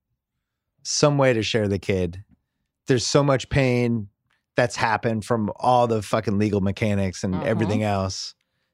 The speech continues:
Speaker 1: that there's just no going back. And some really hurtful shit has happened.
Speaker 2: Yes.
Speaker 1: And
Speaker 2: Yes.
Speaker 1: yet through all of this, there's still, like, a weird connection.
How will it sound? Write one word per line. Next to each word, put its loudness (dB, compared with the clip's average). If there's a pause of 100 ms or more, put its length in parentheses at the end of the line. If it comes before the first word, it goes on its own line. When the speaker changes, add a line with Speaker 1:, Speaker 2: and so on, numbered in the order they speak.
(260)
Speaker 1:
that 2
there's 2
just 0
no 4
going 2
back. -2 (140)
And 0
some -2
really 2
hurtful 0
shit 0
has -2
happened. -4 (100)
Speaker 2:
Yes. -12 (960)
Speaker 1:
And 2
Speaker 2:
Yes. 6
Speaker 1:
yet -14
through 4
all 6
of 0
this, 2 (800)
there's 6
still, 4
like, 4
a 2
weird 4
connection. 0